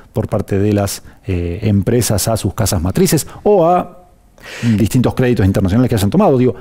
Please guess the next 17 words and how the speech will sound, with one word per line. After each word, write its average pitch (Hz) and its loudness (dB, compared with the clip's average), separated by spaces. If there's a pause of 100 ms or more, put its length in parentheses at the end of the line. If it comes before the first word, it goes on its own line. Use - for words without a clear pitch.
(180)
hay 160 0 (240)
u-, 170 -4 (200)
todos 226 4
los, - -2 (260)
to-, 185 0
todas 220 2
las 143 0
cuentas 156 2
macroeconómicas 113 2
en 98 2
la 104 2
Argentina 113 0
hoy 147 4
están 139 0 (480)
atadas 113 -2
con 107 -2
alambre. 80 -4